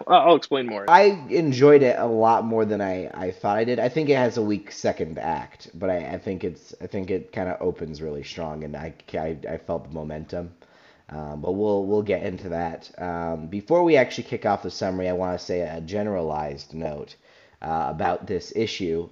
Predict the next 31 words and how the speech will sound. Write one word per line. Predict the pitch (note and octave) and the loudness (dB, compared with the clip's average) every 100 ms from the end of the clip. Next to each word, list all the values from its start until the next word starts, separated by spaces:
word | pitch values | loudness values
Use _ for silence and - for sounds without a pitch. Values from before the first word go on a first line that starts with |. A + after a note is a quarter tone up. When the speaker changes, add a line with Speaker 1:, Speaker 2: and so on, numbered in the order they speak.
| - | -8
Speaker 2:
uh, | E2 E2 D#2 | -6 -4 -6
that | D2+ E2 | -6 -8
you'll | E2+ F2 D#2+ | -4 -4 -6
probably | - F2 E2 D#2 | -6 -6 -4 -8
appreciate. | D#2 - F2 - E2+ D2+ D2 _ - - _ | -8 -8 -8 -6 -8 -8 -10 _ -20 -20 _
So, | - G#2+ F#2+ F2+ F2+ | -6 0 0 2 -2
uh, | - F2+ F2 D2 | -2 -2 -2 0
obviously | G#2 G2 F#2 G2 | 0 0 -4 -4
we've | F#2 E2+ | -4 -4
been | E2+ | -4
reading | F2+ F2 E2+ | -4 -4 -6
the | E2+ | -8
first | F2+ E2+ - | -6 -6 -8
printing, | G2+ F#2 F#2 G2 G2+ G2+ - | -8 -6 -6 -6 -6 -10 -10
uh, | E2+ E2+ | -6 -6
for | E2 E2+ | -6 -8
basically | D#2 D#2 - - D#2+ | -6 -8 -8 -6 -6
everything, | D2+ E2 F2+ F2 F2+ - _ - | -6 -8 -6 -8 -8 -16 _ -16
but | F2+ F#2+ G#2 - F2 | -6 0 0 -2 -4
the | G2 F#2+ F2+ - | -2 -2 -4 -8
cover | - F3 F3 A2+ F#2+ G2 | -4 2 2 2 0 0
on | F#2+ G2 G2 F#2+ D2 | 0 0 0 -4 -8
the | F2 F2+ | -8 -8
second | - - A2 D3 C3+ C3+ | -10 -2 0 0 -2 0
printing | D3 D3 D3+ D3 D3+ | -2 0 0 0 0
of | C#3+ C#3+ | -2 4
this | C#3+ C#3+ | 4 6
issue | D3 D3 D3+ D3+ D#3+ - _ - _ | 0 0 -2 -2 -2 -8 _ -20 _
is | A2+ A2 | -2 -2
actually | - C3+ C#3 - C#3 B2 A2+ G#2+ G2+ | 4 4 4 -2 -2 0 2 2 0
the, | F2+ F2 F2+ G2+ G2 F#2+ F#2 | -2 -8 -4 -2 -2 -4 -6